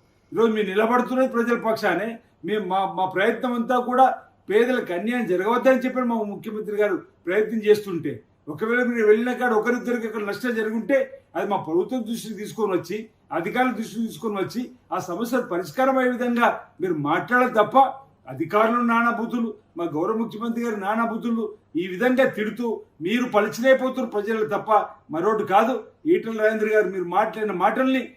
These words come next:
ఈరోజు సభ్య సమాజం కూడా తప్పొట్టే విధంగా ఉంది. ఇప్పటివరకు ఈటల రాజేందర్ గారు మంచివారు అనుకున్నా కానీ ఈ విధంగా త-, మాట్లాడేటువంటి మాటలు ఎంతవరకు సబబు అనేటువంటిది చర్చ ఈరోజు జరుగుతున్న క్రమంలో ఈ వ్యాఖ్యల్ని మేము తీవ్రంగా తప్పుపడతా ఉన్నాం.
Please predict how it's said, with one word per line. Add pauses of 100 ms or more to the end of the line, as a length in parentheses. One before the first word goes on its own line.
(180)
ఈరోజు
సభ్య
సమాజం
కూడా (280)
తప్పొట్టే
విధంగా
ఉంది. (220)
ఇప్పటివరకు
ఈటల
రాజేందర్
గారు
మంచివారు
అనుకున్నా
కానీ
ఈ
విధంగా (320)
త-,
మాట్లాడేటువంటి
మాటలు
ఎంతవరకు
సబబు
అనేటువంటిది
చర్చ
ఈరోజు
జరుగుతున్న
క్రమంలో (220)
ఈ
వ్యాఖ్యల్ని
మేము (280)
తీవ్రంగా
తప్పుపడతా
ఉన్నాం.